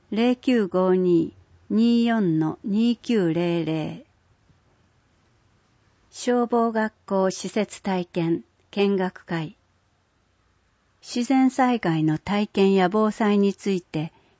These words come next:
楽しく学べるイベントです。時十月二十六日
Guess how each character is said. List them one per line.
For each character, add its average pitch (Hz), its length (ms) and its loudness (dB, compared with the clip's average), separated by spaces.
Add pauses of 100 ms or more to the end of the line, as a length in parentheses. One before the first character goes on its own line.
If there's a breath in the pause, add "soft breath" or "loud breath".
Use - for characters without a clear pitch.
(120)
楽 233 240 4
し - 120 -8
く 175 200 0
学 180 280 2
べ 196 120 2
る 190 120 2
イ 175 100 2
ベ 175 160 4
ン 170 60 0
ト 170 180 -2
で 165 160 -2
す。 - 180 -20 (1600)
時 226 500 -4 (140)
十 233 260 0
月 226 320 -2
二 202 180 4
十 185 280 0
六 160 260 -4
日 165 500 -2